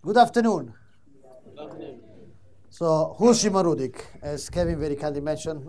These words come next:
Speaker 1: I'm a solicitor. Uh, that, not that is the most important thing, but that is I started my career in a professional way. Until then, I guess I was a student or doing nothing.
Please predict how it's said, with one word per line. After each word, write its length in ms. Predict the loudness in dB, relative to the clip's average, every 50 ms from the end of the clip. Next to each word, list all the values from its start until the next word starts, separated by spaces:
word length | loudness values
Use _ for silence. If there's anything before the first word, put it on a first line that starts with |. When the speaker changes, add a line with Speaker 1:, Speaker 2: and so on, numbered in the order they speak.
| -14 -12
Speaker 1:
I'm 200 | -10 -10 -10 -10
a 40 |
solicitor. 560 | -10 -10 -10 -8 -8 -8 -6 -6 -6 -6 -6 -10 -16 -20 -20 -20 -16
Uh, 200 | -14 -12 -12 -12 -10 -10
that, 180 | -12 -12 -10
not 160 | -6 -4 0 0
that 140 | 0 0 0
is 120 | -2 -4
the 80 | -4 -2
most 220 | -2 -2 -2 -4
important 360 | -6 -6 -6 -6 -4 -6 -6
thing, 240 | -6 -6 -6 -6 -4
but 240 | -4 -4 -4 -4 -8 -14 -20 -20 -20 -20 -6 -4
that 160 | -4 -2 -2
is 140 | -4 -4 -4
I 60 | -4
started 340 | -4 -4 -6 -8 -6 -6 -8
my 80 | -8 -8
career 300 | -6 -8 -6 -4 -4 -6
in 80 | -6
a 60 | -8 -10
professional 520 | -12 -12 -12 -12 -12 -12 -12 -12 -10 -8
way. 280 | -6 -6 -6 -8 -8 -12 -16 -20 -20 -20 -20 -20 -12 -8
Until 260 | -8 -2 0 0 2
then, 200 | 6 6 6 6
I 80 | 6 2
guess 340 | 0 0 -2 -2 -2 -6 -10
I 160 | -10 -10 -8
was 500 | -8 -6 -6 -6 -6 -8 -10 -14 -18 -18 -18
a 40 |
student 560 | -18 -18 -18 -14 -14 -12 -10 -10 -10 -12 -12 -12
or 200 | -14 -14 -14 -16 -16
doing 160 | -16 -14 -12
nothing. 340 | -12 -12 -14 -16 -18 -20 -20